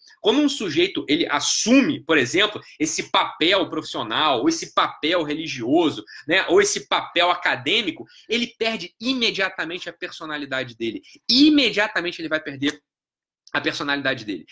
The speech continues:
Ele vai ficando, né, não só prolixo, não, ele fica, ele fica falso, né, fica falso. Uma das coisas que alguns colegas meus se queixam quando eu falo aqui nas lives é que, ah, nossa, ele fala, né, com, ele fala, ele fala gíria, ele fala palavrão. É, é porque isso é o Ítalo falando, você tá entendendo? Aqui não é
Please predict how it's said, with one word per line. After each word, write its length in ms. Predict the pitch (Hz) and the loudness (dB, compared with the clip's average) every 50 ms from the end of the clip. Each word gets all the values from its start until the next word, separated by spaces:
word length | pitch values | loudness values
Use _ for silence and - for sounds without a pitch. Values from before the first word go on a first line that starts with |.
| - - - | -12 -6 -2
Ele 120 | 165 175 | 0 2
vai 120 | 170 196 208 | 2 2 2
ficando, 420 | 202 196 - - 196 208 190 160 | 0 -4 -2 0 0 0 0 0
né, 200 | 156 196 233 226 | 0 2 2 2
não 180 | 185 208 262 285 | 0 0 -2 -2
só 220 | - - 262 247 | -2 -2 -2 -4
prolixo, 560 | 254 - 240 214 202 202 214 - - - 190 | -2 -2 -4 -2 -2 -2 -4 -6 -6 -6 -6
não, 240 | 180 180 190 170 - | -4 -4 -4 -2 -2
ele 160 | 143 196 185 | -2 -2 -2
fica, 280 | - - 226 - 233 - | -4 -6 -6 -4 -4 -4
ele 120 | 190 208 | -4 -4
fica 180 | 208 - - - | -6 -6 -6 -6
falso, 720 | - - - - 175 214 269 294 277 - - - - - - _ - | -6 -4 -2 2 2 4 4 2 2 -2 -4 -8 -8 -12 -18 _ -8
né, 160 | 135 170 208 | -6 -4 -4
fica 180 | 208 - - - | -4 -2 -2 -4
falso. 500 | - - - 196 226 254 226 - - - - - - - - | -2 0 2 2 2 2 0 -2 -6 -10 -12 -14 -20 -6 -2
Uma 180 | 208 247 311 330 | 2 4 6 6
das 220 | 294 269 220 220 | 6 4 2 2
coisas 260 | - 226 226 220 196 - | 0 0 0 0 -2 -2
que 140 | - 196 | 0 2
alguns 320 | 180 151 156 180 214 202 - | 2 2 2 0 -4 -4 -2
colegas 400 | - 170 170 170 165 156 147 135 | 0 2 2 2 2 0 -2 -2
meus 180 | 151 160 160 | -2 -4 -4
se 160 | - - 135 - | -4 -6 -6 -2
queixam 320 | - 160 196 190 - 170 | 0 0 0 0 -2 -6
quando 200 | 143 - 151 143 | -6 -4 -4 -4
eu 60 | 135 | -4
falo 260 | 127 - 143 143 143 | -2 0 0 0 0
aqui 120 | 131 131 - | 0 -2 -4
nas 220 | 135 120 117 113 | -2 -2 0 0
lives 220 | 143 175 226 214 214 | 0 0 0 0 -4
é 20 | |
que, 120 | 208 - | -6 -4
ah, 200 | 143 170 214 208 | -2 0 0 0
nossa, 440 | 165 127 131 170 202 220 - - 107 - - - - - | 0 -2 -4 -4 -4 -4 -4 -8 -12 -12 -14 -8 -4 0
ele 160 | 143 160 160 | 0 0 0
fala, 320 | - - 156 202 254 262 | 0 0 2 2 2 0
né, 220 | 226 208 214 233 226 | 0 0 0 0 0
com, 240 | - 208 185 139 | -2 -6 -4 -2
ele 100 | 147 160 | -2 -2
fala, 340 | 151 - - 160 202 226 185 | -2 -2 -2 0 2 2 2
ele 140 | 165 160 151 | 0 -2 -2
fala 320 | - 170 185 226 214 - | -2 0 2 2 2 2
gíria, 540 | - 131 127 120 151 185 240 233 185 123 110 - - _ | 2 0 -2 -2 -2 -4 -2 0 0 -2 -2 -4 -4 _
ele 100 | 151 156 | 0 0
fala 240 | 156 - 190 185 226 | 0 2 2 2 2
palavrão. 560 | 220 - 226 220 220 190 147 139 175 208 226 - - | 2 2 2 2 2 2 0 -2 -4 -4 -6 -4 -2
É, 200 | 160 165 175 - - | -2 -2 -2 -4 -6
é 120 | - - 196 | -6 -6 -4
porque 160 | - - - | -2 -2 -2
isso 160 | 233 - - | -2 0 -2
é 40 | 226 | -2
o 140 | 220 170 175 | -2 -2 -4
Ítalo 340 | 247 262 - - 196 156 | -4 -4 -4 -4 -4 -4
falando, 440 | 139 - - 120 113 117 139 160 156 | -4 -2 -2 -2 -2 -2 -6 -6 -8
você 180 | 123 117 - 117 | -10 -10 -8 -4
tá 80 | 120 | -2
entendendo? 220 | 135 180 202 151 131 | 0 0 0 0 -2
Aqui 180 | 120 - - | -4 -4 -4
não 180 | 233 277 254 226 | -4 -2 0 0
é 140 | 226 240 | 0 0